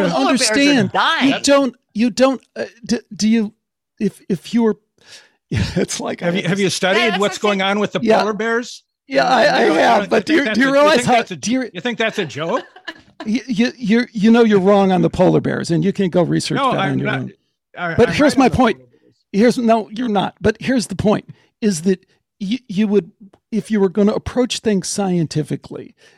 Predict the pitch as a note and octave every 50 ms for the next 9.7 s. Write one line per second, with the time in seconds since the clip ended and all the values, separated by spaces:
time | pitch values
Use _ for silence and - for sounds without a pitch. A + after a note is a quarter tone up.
0 | _ - D#3+ F#3 F#3+ F#3 F3 - - - A3 G#3+ A3 A3+ F#3+ D3+ - G3+ F3 D3+
1 | C#3+ D3 D#3 F3+ F#3+ G3+ F#3 F#3 - - - E3+ E3+ E3+ D3+ - - - E3+ F#3+
2 | - - F3+ E3 D#3 - _ _ _ _ _ _ _ _ - - F#3+ E3 C#3+ -
3 | - G3 F#3+ F#3 E3 D3 C#3+ C#3 - - C#3 - - D3+ - C#3 C3+ B2+ C#3 D#3+
4 | F3+ E3+ D3 - C#3 C3 B2+ C3+ - - D3+ - - - F3 F3 F3 D#3+ D3 D3
5 | _ _ - F#3+ - D#3 D3 - - C#3+ C#3+ D3+ D3+ C#3+ C#3+ C#3+ - - - D3+
6 | D3 D3+ D3 - D3+ D3 - D3+ - D3+ C#3+ - - F#3 F#3+ E3+ - - - E3+
7 | - - A3+ A#3+ - - B3+ A3 - - - A#3+ A3+ A3+ G#3+ G#3 G3 - - -
8 | - - - - - - D4 C4+ - - C4+ G#3 - - A3+ A3+ A3+ A3 - -
9 | G#3+ G3+ D#3+ D3+ - - C#4 C4 C4+ B3+ F#3 C3+ A#2+ B2+